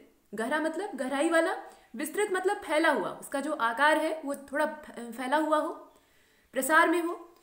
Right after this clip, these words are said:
ऐसा जो जल का क्षेत्र होगा वह स्थिर जल का होना चाहिए, तब उसे कहेंगे झील, उसे झील कहा जाएगा। यहाँ आप परिभाषा के तौर पर देख सकते हैं। देखिए, कोई भी ठहरे हुए पानी वाला जल निकाय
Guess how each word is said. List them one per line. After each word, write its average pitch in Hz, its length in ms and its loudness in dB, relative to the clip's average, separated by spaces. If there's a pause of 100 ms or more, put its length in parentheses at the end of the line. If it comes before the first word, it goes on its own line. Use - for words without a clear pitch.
(460)
ऐसा 415 300 4
जो 415 140 4
जल 349 220 4
का 381 120 2
क्षेत्र 370 300 0
होगा 311 320 0 (600)
वह 381 360 0
स्थिर 403 300 0
जल 349 180 2
का 339 100 2
होना 277 220 0
चाहिए, 277 380 -6 (300)
तब 359 140 4
उसे 370 180 2
कहेंगे 285 360 0
झील, 214 340 -2 (260)
उसे 381 280 -2
झील 277 240 0
कहा 226 180 -4
जाएगा। 156 340 -10 (1300)
यहाँ 320 280 2
आप 339 120 4
परिभाषा 311 420 2
के 339 80 -2
तौर 330 200 -2
पर 330 120 -6
देख 320 180 -6
सकते 339 240 -8
हैं। 359 120 -8 (440)
देखिए, 262 320 -4 (180)
कोई 370 240 0
भी 415 160 6
ठहरे 311 340 -2
हुए 359 220 0
पानी 311 320 2
वाला 311 260 0 (120)
जल 285 200 -2
निकाय 320 360 0